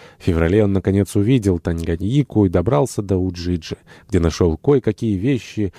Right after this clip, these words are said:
отправленные на его имя из Калькутты Восточным обществом. У Ливингстона была теперь только одна мысль: продвинуться к северу от Танганьики и достичь истоков или долины Нила.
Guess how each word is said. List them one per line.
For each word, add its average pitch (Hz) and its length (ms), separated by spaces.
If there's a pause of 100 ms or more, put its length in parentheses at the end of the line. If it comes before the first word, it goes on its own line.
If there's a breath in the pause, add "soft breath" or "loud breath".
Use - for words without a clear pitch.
(160 loud breath)
отправленные 82 640
на 78 100
его 78 220
имя 95 320
из 87 100
Калькутты 104 540
Восточным 82 580
обществом. - 600 (360)
У 110 160
Ливингстона 131 680
была 98 240
теперь 120 280
только 120 280
одна 117 260
мысль: 95 420 (100)
продвинуться 117 520
к - 60
северу 127 480
от 87 140 (340)
Танганьики 90 840
и 101 260
достичь 135 420
истоков 143 640
или 107 140
долины 90 560
Нила. 82 420